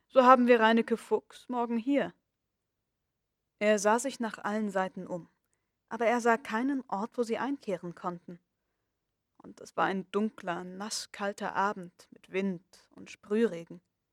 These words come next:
Mit jedem Augenblick, der verging, wurde es unheimlicher und scheußlicher um ihn her. Es mag wunderlich erscheinen, aber die Reisenden hatten keine Absicht, auf einem Gehöft um Unterkunft zu bitten.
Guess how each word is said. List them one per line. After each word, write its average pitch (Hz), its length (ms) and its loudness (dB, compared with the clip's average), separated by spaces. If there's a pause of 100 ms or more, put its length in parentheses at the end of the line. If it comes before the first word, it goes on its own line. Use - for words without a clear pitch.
(920)
Mit - 140 -20
jedem 247 320 -2
Augenblick, 220 580 0
der 214 100 -2
verging, 202 600 -10 (120)
wurde 180 160 -10
es - 160 -14
unheimlicher 190 760 -10 (420)
und 185 200 -20
scheußlicher - 680 -4
um 175 120 -10
ihn 175 140 -12
her. 180 260 -14 (1800)
Es - 240 -8
mag 226 320 4
wunderlich 226 440 4
erscheinen, 208 540 -2 (420)
aber 240 180 4
die 247 100 6
Reisenden 269 540 2
hatten 247 240 -8
keine 233 340 -4
Absicht, - 500 -8
auf - 120 -16
einem 175 260 -6
Gehöft 180 600 -4
um 170 140 -16
Unterkunft 185 640 -10
zu - 100 -12
bitten. 185 380 -12